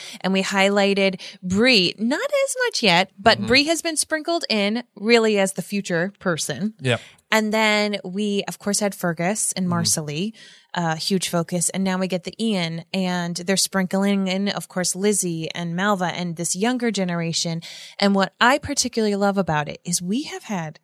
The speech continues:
Speaker 1: Claire and Jamie sex every single
Speaker 2: Ooh.
Speaker 1: episode. This
Speaker 2: Yeah.
Speaker 1: one twice.
Speaker 2: Twice.
Speaker 1: Actually, I mean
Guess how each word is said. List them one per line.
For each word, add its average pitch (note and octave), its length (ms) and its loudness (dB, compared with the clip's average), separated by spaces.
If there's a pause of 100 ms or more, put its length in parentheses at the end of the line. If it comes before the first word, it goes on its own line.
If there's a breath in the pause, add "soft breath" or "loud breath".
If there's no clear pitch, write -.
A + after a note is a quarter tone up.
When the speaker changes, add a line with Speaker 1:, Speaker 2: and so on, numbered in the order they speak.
(120)
Speaker 1:
Claire G3 260 -2
and A3+ 100 0
Jamie A3 260 0
sex - 520 -6 (220)
every F3 200 -8
single A#3+ 280 -4
Speaker 2:
Ooh. G3 220 10
Speaker 1:
episode. A#2+ 400 2 (180)
This B2+ 140 6
Speaker 2:
Yeah. A#2 60 4
Speaker 1:
one D#3 120 0
twice. - 380 -6
Speaker 2:
Twice. - 600 2
Speaker 1:
Actually, F#3+ 760 2 (600)
I F3+ 40 -10
mean E3+ 380 -6